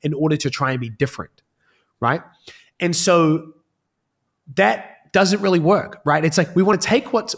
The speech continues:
what's working and we model it, right? The problem for most people, though, is they never iterate to make it their own.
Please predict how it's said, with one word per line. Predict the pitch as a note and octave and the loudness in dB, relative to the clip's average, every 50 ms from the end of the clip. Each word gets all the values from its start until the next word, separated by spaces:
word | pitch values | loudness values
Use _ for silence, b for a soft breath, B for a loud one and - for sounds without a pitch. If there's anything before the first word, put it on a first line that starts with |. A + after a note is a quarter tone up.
| - - | -10 -6
what's | D#3+ E3 F3 - - - - _ _ - | -2 -2 -2 -2 -4 -12 -12 _ _ -6
working | C#3+ C#3 D#3+ F#3 G3+ F#3+ G3 F#3 D#3+ D3 | 0 4 4 4 4 4 2 0 -2 -2
and | C#3+ | -2
we | C#3+ C#3+ | -2 -2
model | C#3 C#3 C3+ B2+ D#3 E3 D3+ B2+ G#2+ | -2 -2 -2 -2 -2 -2 -2 -6 -10
it, | F#2+ - _ _ _ _ _ _ _ _ _ _ _ - | -12 -16 _ _ _ _ _ _ _ _ _ _ _ -2
right? | C#3+ D3+ D3 - B B B B B B B | -2 -2 -4 -6 B B B B B B B
The | - F#3 | -2 -2
problem | F#3 - - C#4+ D4+ D#4 C#4 | -2 0 -4 -2 0 0 -2
for | A#3 - G3+ | -2 -2 -2
most | F3 F3 G3 G#3 G#3 | 0 0 0 0 0
people, | - A3 F#3 F3+ F3 | -4 -4 -2 -2 -2
though, | E3 D#3 D#3 | 0 0 0
is | D3+ C3+ | 0 -2
they | B2+ C#3+ D3 | -2 -4 -4
never | D3 D3+ E3+ F3+ G3 F3+ F#3 - - | -2 0 0 0 0 -2 -4 -2 -2
iterate | F#3 F#3 F#3+ E3+ E3+ D#3+ C#3+ C#3 | 0 2 2 2 2 0 -2 -4
to | - - | -6 -6
make | C#3+ C#3+ D3 D#3+ E3+ - | -4 -2 -2 -2 -2 -2
it | - - | -6 -6
their | - C#3 C3 - - | -6 -6 -6 -6 -2
own. | D3+ D#3+ D3 A2 F2+ - - | -2 -2 -2 -2 -4 -12 -18